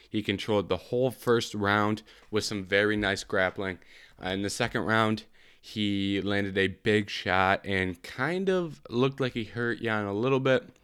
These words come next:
and eventually got a takedown, took the back,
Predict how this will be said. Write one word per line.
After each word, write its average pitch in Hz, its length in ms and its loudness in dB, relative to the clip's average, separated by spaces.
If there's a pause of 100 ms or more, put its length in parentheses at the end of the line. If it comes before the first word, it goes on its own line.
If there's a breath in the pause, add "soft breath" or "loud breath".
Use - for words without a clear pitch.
(260)
and 117 100 2
eventually 113 380 2
got 101 160 4
a 95 40 -2
takedown, 98 680 2 (320 soft breath)
took - 240 -4
the 127 60 -2
back, 95 480 2